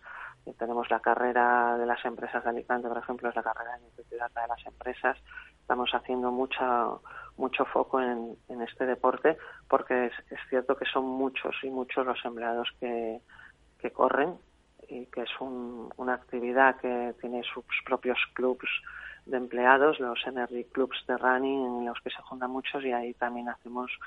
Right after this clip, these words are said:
bastante apuesta en, en, de manera sobre todo muy local, ¿no? Porque las grandes carreras al final son muy locales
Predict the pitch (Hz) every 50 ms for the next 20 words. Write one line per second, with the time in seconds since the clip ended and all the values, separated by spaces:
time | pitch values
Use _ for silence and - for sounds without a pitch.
0 | - - - - - - - - _ - - 117 - - - 123 123 117 - 123
1 | 120 - - 127 123 - - - 143 139 135 131 127 120 117 117 110 107 - -
2 | - - - - 98 - - _ _ _ - - - _ - 147 139 135 139 151
3 | 143 156 147 - - 139 135 139 135 - 139 139 143 139 139 135 131 127 123 123
4 | 123 - - 123 120 113 110 117 120 120 120 120 - 117 117 131 123 120 123 120
5 | 120 - 123 123 127 127 127 123 - - 123 123 - 127 123 127 131 - - 117
6 | - - - - 123 127 127 - - - - - - - _ - - 131 127 127
7 | 123 123 120 120 120 - - 127 127 131 143 -